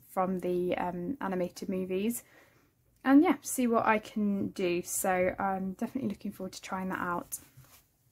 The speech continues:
Then have the Ken Matsuda colouring book. Again, I was sent, um, money from the lo-, lovely Jo to, um, get something colouring related, and I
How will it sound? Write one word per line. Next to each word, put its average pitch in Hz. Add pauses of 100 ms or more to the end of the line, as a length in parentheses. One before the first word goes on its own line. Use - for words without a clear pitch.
(1900)
Then 262
have 247
the 233
Ken 269
Matsuda 226
colouring 196
book. 202
Again, 214
I 220
was 220
sent, 254 (260)
um, 196 (320)
money 220
from 208 (120)
the 208
lo-, 247
lovely 240
Jo 185
to, 196 (520)
um, 196 (100)
get -
something 226
colouring 202
related, 185
and 196
I 190